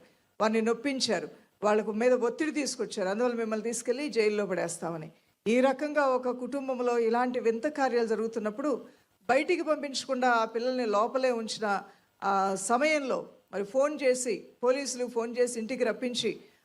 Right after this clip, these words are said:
అనేక రకాలుగా తల్లిదండ్రుల మీద లేనిపోని మాటలన్నీ చెప్పి, వాళ్ళకి ఇరవై రెండు సంవత్సరాలు జైలు శిక్ష వేయించిందంట ఒక అమ్మాయి. ఇరవై, ట్వంటీ టూ ఇయర్స్ జైలు శిక్ష వేశారు. అసలు చెప్పినోళ్ళు చెప్తే చెప్పారు కానీ, వినేవాళ్ళకు కూడా ఉండొద్దా? తీర్పు తెచ్చేవాళ్ళకు కూడా జ్ఞానం ఉండొద్దా?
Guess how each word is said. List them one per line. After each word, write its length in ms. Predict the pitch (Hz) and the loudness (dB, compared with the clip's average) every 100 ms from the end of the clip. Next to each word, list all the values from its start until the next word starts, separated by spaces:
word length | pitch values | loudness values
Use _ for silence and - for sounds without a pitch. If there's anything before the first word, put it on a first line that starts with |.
| - | -6
అనేక 720 | 190 233 277 302 330 349 339 | 0 2 2 2 2 0 0
రకాలుగా 480 | 294 277 269 254 247 | 0 2 0 2 0
తల్లిదండ్రుల 520 | 254 226 240 247 254 | -2 -2 -2 0 0
మీద 220 | 233 226 | 2 2
లేనిపోని 920 | 202 - 196 220 269 294 302 294 269 | 0 -2 0 2 2 0 -2 -2 -2
మాటలన్నీ 640 | 233 208 226 240 226 220 208 226 | 0 0 0 -4 -4 -4 -2 -2
చెప్పి, 580 | 214 320 269 190 208 - - _ 185 | 0 2 2 2 -2 -6 -20 _ 0
వాళ్ళకి 440 | 214 247 269 240 | 2 4 2 0
ఇరవై 260 | 226 233 233 | 2 2 2
రెండు 220 | 220 208 | 2 0
సంవత్సరాలు 560 | 208 208 262 254 302 269 | -4 -4 -4 0 2 4
జైలు 240 | 254 247 | 2 2
శిక్ష 300 | 247 226 - | -2 -4 -4
వేయించిందంట 520 | 208 196 196 185 180 | -4 -6 -6 -4 -4
ఒక 120 | 170 | -4
అమ్మాయి. 260 | 165 165 143 - _ _ _ _ _ _ _ _ _ _ - | -4 -8 -12 -16 _ _ _ _ _ _ _ _ _ _ 2
ఇరవై, 300 | 247 277 277 | 4 4 0
ట్వంటీ 460 | 277 277 294 330 | -2 -4 0 -2
టూ 200 | 311 302 | 0 0
ఇయర్స్ 480 | 285 269 339 359 339 | -2 0 0 0 -2
జైలు 280 | 262 262 269 | 2 2 2
శిక్ష 260 | 254 233 208 | -2 -2 -2
వేశారు. 300 | 180 165 160 | -4 -6 -6
అసలు 520 | 226 294 269 247 247 - _ _ _ - | -6 0 2 2 -4 -14 _ _ _ -2
చెప్పినోళ్ళు 420 | 262 311 320 320 | 0 2 2 2
చెప్తే 340 | 302 285 - 285 | -2 -6 -4 -2
చెప్పారు 380 | 254 254 254 | -2 0 0
కానీ, 460 | 233 196 247 294 233 | 0 -2 -4 -4 -4
వినేవాళ్ళకు 600 | 190 233 285 294 294 294 | -2 0 2 2 0 0
కూడా 280 | 285 285 277 | 0 0 0
ఉండొద్దా? 440 | 233 196 165 180 | -2 -4 -4 -4
తీర్పు 340 | 185 302 302 294 | -2 -2 -2 -6
తెచ్చేవాళ్ళకు 600 | 226 226 277 277 277 294 | -4 0 2 2 0 0
కూడా 180 | 285 | -2
జ్ఞానం 360 | 262 226 220 214 | -2 -2 -2 -2
ఉండొద్దా? 420 | 180 170 185 254 | -2 -2 -2 -4